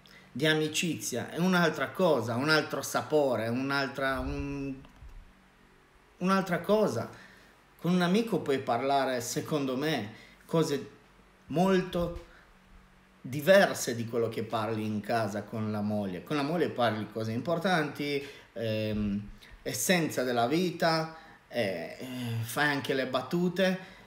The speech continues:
ma dopo un certo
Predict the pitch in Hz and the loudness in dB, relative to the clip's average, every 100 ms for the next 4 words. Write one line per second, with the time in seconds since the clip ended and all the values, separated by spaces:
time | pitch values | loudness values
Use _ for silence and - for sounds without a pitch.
0 | - - 147 135 - 165 208 208 214 208 | -16 -6 -4 -4 -6 0 0 2 4 6
1 | 196 196 - - - - 240 254 240 - | 6 4 -4 -18 -8 -4 -2 -2 -4 -8
2 | - 202 180 | -2 0 0